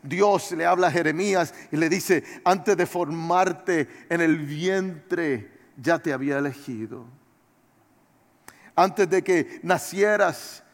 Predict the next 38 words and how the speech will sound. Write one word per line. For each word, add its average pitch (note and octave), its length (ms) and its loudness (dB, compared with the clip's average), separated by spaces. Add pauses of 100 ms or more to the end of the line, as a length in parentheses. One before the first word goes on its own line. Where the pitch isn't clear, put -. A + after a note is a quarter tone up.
(120)
ya D3+ 280 0
te D#3 80 -4
había C3 480 -6 (680)
apartado." A2+ 720 -10 (1160)
Así D3 320 -2
eres C#3+ 320 -4
tú A2 220 -10 (720)
y - 20 -10
así B2+ 220 -6
es A#2+ 120 -4
Dios A#2+ 220 -4
contigo. - 680 -12 (1300)
¿Estás B2+ 180 -8
conmigo D3 380 -4
en C#3 60 -4
esta C3+ 180 -6
mañana? C3+ 420 -8 (1900)
Ahora, F#3 500 2
¿cómo G3+ 540 -2
la F3+ 100 2
inminencia F#3+ 560 0
de F3 140 -2
Dios F3+ 400 -2
me E3+ 80 -6
ayuda F3+ 300 -2
a - 20 -4
vencer F#3 480 -4
el E3+ 160 -4
temor F3 600 -2
a D3+ 80 0
ser E3+ 280 -4
insignificante? D#3 1040 -6
Ese C#3 160 -8
es C3+ 100 -10
el D3+ 160 -6
punto D#3+ 400 -8
número D3 340 -4
dos. C3+ 560 -6